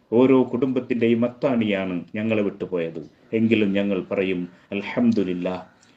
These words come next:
പ്രിയമുള്ളവരെ, ഞങ്ങളുടെ സന്ദേശം നിങ്ങൾ പ്രചരിപ്പിക്കുക. ഞങ്ങളുടെ രക്തം ഗസയുടെ തെരുവീതികളിൽ ഒഴുകിക്കൊണ്ടിരിക്കുന്നു.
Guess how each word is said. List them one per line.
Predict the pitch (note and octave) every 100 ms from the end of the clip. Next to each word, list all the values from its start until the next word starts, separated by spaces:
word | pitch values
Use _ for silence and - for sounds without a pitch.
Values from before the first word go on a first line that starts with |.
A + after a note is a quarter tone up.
| _ _ _ _
പ്രിയമുള്ളവരെ, | C3 C#3 C3 B2 A#2+ A#2 A2+
ഞങ്ങളുടെ | G#2+ A#2 A#2
സന്ദേശം | A2+ C3+ C3+ A#2+ A2+ G#2+
നിങ്ങൾ | G2+ G2
പ്രചരിപ്പിക്കുക. | F2+ - G#2 G2 - F#2 F2+ E2+ - _ _ -
ഞങ്ങളുടെ | C3 D#3 E3 F3
രക്തം | F3 - E3+ D3+ A#2 C3 B2
ഗസയുടെ | D#3 D3+ D#3+ D3+ D3
തെരുവീതികളിൽ | D3 D3 D3+ D3 C3 B2+ A#2+ A#2 A#2+
ഒഴുകിക്കൊണ്ടിരിക്കുന്നു. | B2 C3 A#2 A2 G2 F#2 - F2